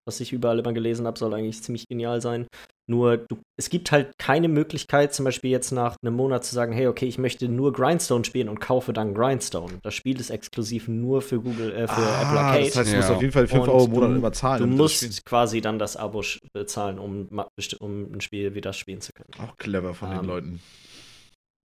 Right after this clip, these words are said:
Speaker 1: ja, macht ja auch irgendwo Sinn, so wie ich das verstanden hab, hat ja Apple eine Milliarde oder sowas, äh, irgendeine abartig hohe Summe quasi in die Hand genommen, die sie in den nächsten paar Jahren in dieses, in Apple Arcade stecken wollen.
Speaker 2: Okay,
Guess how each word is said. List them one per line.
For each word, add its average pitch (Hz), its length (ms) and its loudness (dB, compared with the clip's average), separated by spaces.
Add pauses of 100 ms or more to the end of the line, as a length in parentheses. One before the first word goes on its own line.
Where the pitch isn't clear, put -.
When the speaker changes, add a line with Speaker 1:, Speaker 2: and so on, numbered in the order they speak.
(140)
Speaker 1:
ja, 131 200 4
macht 127 220 0
ja 151 60 10
auch 139 120 6
irgendwo 131 320 2
Sinn, 135 240 4
so 120 480 4
wie 117 240 0
ich 120 80 -6
das 127 160 2
verstanden 127 340 0
hab, 123 140 2
hat 117 180 2
ja 120 220 6
Apple 120 580 2 (100)
eine 117 220 0
Milliarde 120 1120 4
oder 156 200 6
sowas, 160 540 0
äh, 123 160 -2
irgendeine 165 440 6
abartig 131 560 2
hohe 143 220 4
Summe 135 280 2
quasi 135 380 0
in 135 60 0
die 139 100 0
Hand 139 220 0
genommen, 139 260 0
die 139 80 -4
sie 139 160 0
in 135 80 2
den 135 140 0
nächsten 139 260 -4
paar 139 160 -2
Jahren 135 240 2
in 131 140 -2
dieses, 131 400 -4
in 143 100 -6
Apple 131 220 0
Arcade 135 260 -2
stecken 135 300 -4
wollen. 131 180 2
Speaker 2:
Okay, 104 380 0